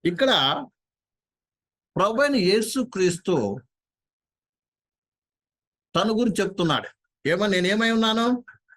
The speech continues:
యెహోవా నామమున, అంటే నా తండ్రి నామమున వచ్చి ఉన్నాను." అంటే అర్థం ఏంటిదంటే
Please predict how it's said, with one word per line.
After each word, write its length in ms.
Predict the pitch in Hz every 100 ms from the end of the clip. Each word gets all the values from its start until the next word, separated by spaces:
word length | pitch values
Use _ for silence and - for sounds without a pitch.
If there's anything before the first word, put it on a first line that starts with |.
| -
యెహోవా 680 | 131 170 220 233 240 247 233
నామమున, 560 | 190 180 214 226 220
అంటే 300 | 190 151 180
నా 120 | 220
తండ్రి 500 | 208 208 202 220 247
నామమున 380 | 254 226 240 240
వచ్చి 340 | 233 208 - 220
ఉన్నాను." 280 | 208 185
అంటే 240 | 156 175 233
అర్థం 400 | 185 160 196 196
ఏంటిదంటే 520 | 175 151 135 165 -